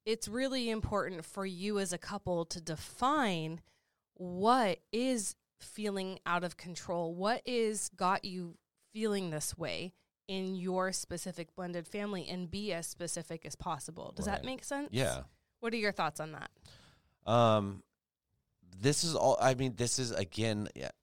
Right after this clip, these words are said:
Speaker 2: every, every week,
Speaker 1: <laughs>
Speaker 2: communication. This, I feel like this
Speaker 1: Yeah.
Speaker 2: is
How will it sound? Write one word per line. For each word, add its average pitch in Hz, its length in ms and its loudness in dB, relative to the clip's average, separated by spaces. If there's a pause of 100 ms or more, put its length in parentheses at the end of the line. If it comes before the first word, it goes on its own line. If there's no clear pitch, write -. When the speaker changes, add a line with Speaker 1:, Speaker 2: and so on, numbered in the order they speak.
Speaker 2:
every, 90 360 2
every 107 260 10
week, 113 260 8 (240)
Speaker 1:
<laughs> 403 240 2
Speaker 2:
communication. 117 720 4 (140)
This, 101 160 2
I 98 140 6
feel 110 160 6
like 113 180 6
this 101 240 2
Speaker 1:
Yeah. 107 80 6
Speaker 2:
is 104 260 2